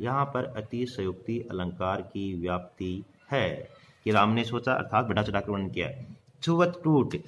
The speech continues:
अर्थात यहाँ पर भी अतिशयोक्ति अलंकार। "छुवत टूट रघुपति ने दोषु", छूते टूट गया, श्री राम का कोई दोष नहीं है। "मुनि बिन काज कति कर रोसु", ये मुनि बिना मतलब में कर, आप क्रोध प्रकट मत करो। "बोले चित परशु की ओरा", अर्थात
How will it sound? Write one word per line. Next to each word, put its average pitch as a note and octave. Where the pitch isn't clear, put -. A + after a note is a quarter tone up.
अर्थात B2+
यहाँ A#2+
पर C3
भी B2
अतिशयोक्ति A#2
अलंकार। G#2
"छुवत D#3
टूट C3+
रघुपति A#2+
ने C#3
दोषु", C3
छूते B2+
टूट A#2+
गया, C3
श्री C3
राम A#2+
का B2
कोई A2+
दोष A#2+
नहीं C#3
है। C3+
"मुनि B2
बिन A#2+
काज A#2
कति A2+
कर A#2
रोसु", A#2
ये A2
मुनि A2+
बिना A#2+
मतलब A2+
में A2+
कर, G#2+
आप G#2
क्रोध A2
प्रकट G#2+
मत G2+
करो। C#3+
"बोले A#2+
चित -
परशु A2
की G#2+
ओरा", G#2+
अर्थात A#2+